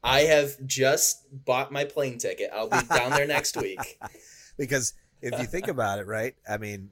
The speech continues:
Speaker 2: my work day is very busy and, and I'd love to hang out with everybody, of course. But, uh, if you wanna hang out, we can definitely do that. What, we're gonna pack parts. You know,
Speaker 1: Right.
Speaker 2: we're gonna,
Speaker 1: That's hanging
Speaker 2: we're
Speaker 1: out
Speaker 2: gonna,
Speaker 1: to us.
Speaker 2: that's, that's, to me, working is hanging out. So
Speaker 1: Yes,
Speaker 2: we're
Speaker 1: sir.
Speaker 2: gonna do it.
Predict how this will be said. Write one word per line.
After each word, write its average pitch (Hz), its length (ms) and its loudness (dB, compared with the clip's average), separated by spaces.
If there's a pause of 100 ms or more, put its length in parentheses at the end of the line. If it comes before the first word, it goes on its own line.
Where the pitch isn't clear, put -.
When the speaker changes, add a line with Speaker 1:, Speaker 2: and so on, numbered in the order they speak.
Speaker 2:
my 104 280 -6
work 110 280 -6
day 95 200 -4
is 82 120 -8
very 87 240 -10
busy 82 380 -12
and, 80 160 -18 (100)
and 87 140 -10
I'd 82 100 -12
love 95 220 -6
to 95 80 -8
hang 98 180 -8
out 101 160 -6
with 80 80 -12
everybody, 76 400 -12
of 71 100 -20
course. 78 380 -14 (600)
But, 101 240 -4 (320)
uh, 95 400 -4 (120)
if - 300 -10
you 92 100 -10
wanna 101 240 -6
hang 85 200 -8
out, 117 280 -8
we 101 140 -10
can 80 140 -16
definitely 76 480 -12
do 131 60 -10
that. 67 220 -14
What, 73 180 -16 (200)
we're 80 120 -16
gonna 71 120 -18
pack 69 320 -8
parts. - 680 -6 (160)
You 76 60 -14
know, 80 60 -8
Speaker 1:
Right. 131 240 -6
Speaker 2:
we're 69 60 -18
gonna, 73 160 -18
Speaker 1:
That's 113 220 -4
hanging 139 260 -4
Speaker 2:
we're 123 60 -4
Speaker 1:
out 175 120 -2
Speaker 2:
gonna, 151 120 -10
Speaker 1:
to 113 200 -2
us. 139 140 -2
Speaker 2:
that's, - 280 -2 (120)
that's, 92 240 -6 (120)
to 120 60 -8
me, 120 260 -8
working 104 420 -4
is 101 120 -6
hanging 104 280 -8
out. 107 280 -10
So 78 340 -10
Speaker 1:
Yes, - 160 -4
Speaker 2:
we're - 80 0
Speaker 1:
sir. 104 240 -2
Speaker 2:
gonna 85 140 -8
do - 60 -16
it. - 40 -20